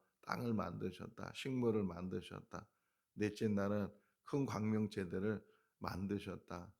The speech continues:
그리고 오늘 이제 다섯째 날이라 해서 다섯째 날 만드는 것들, 또 내일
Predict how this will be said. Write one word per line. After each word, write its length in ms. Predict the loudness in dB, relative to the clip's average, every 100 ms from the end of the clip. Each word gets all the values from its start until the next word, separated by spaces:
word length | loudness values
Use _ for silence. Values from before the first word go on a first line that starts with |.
| _
그리고 220 | 0 4 6
오늘 180 | 6
이제 200 | 4 0 -2
다섯째 480 | -4 -4 -4 -2 0
날이라 340 | 0 0 -2
해서 440 | -2 0 -2 -2 -10 -20 _ _
다섯째 460 | -4 0 2 2 4
날 220 | 4 2
만드는 560 | 0 -2 0 2 2 0
것들, 420 | -2 -4 -8 2
또 120 | 2 6
내일 420 | 6 4 2